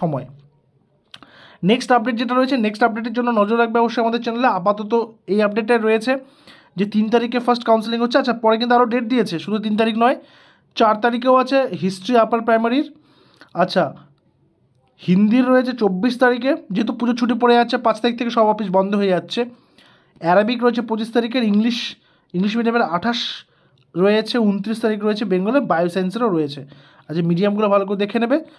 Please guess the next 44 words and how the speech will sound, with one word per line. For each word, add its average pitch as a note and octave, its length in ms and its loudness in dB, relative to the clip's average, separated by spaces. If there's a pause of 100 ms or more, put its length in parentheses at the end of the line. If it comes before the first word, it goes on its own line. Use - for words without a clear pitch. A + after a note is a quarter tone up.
(220)
আর E3 180 0
ইন্টিমেশন G#3 480 -2
কিন্তু G#3 300 -2
দেওয়া F3+ 260 4
হচ্ছে, G#3 280 -4
ইন্টিমেশনের G3+ 600 -2 (100)
লেটার F3 240 -2
সবাই G3 240 0
নিজের F#3 220 0
নিজের F#3+ 200 0
মতো F#3 180 -4
করে F#3 120 0
ডাউনলোড F3+ 300 0
করবে। G#3+ 240 -2
ওয়েবসাইটটা F#3+ 500 -2
কি? B3+ 220 -6 (400)
ওয়েবসাইট G3+ 360 0
হচ্ছে G3+ 240 -2
ওয়েস্ট F#3+ 340 -2
বেঙ্গল F3+ 480 0 (480)
এসএসসি G3+ 320 -4
ডট F3 220 0
কম। C#3+ 320 -6 (400)
তো F3+ 100 2
আমাদের F#3+ 320 2 (340)
Telegram-এ G3+ 420 2
এই A3 80 0
লিঙ্কটা G3+ 480 0 (100)
আর E3+ 140 2 (100)
এই F#3 140 0
পিডিএফটা G3 520 -2
একদম, F#3 260 -2
আহ, E3+ 340 -10
আপলোড D#3 460 -4
করে F#3 200 -2
দেওয়া G#3 160 4
হয়েছে G#3 240 -2
already, G#3 240 -2
তোমরা G3+ 180 -2
সেখান F#3+ 260 -4
থেকে F#3 180 -6
জয়েন F3 260 -2
করে G3+ 160 -2
নেবে। A#3 220 -2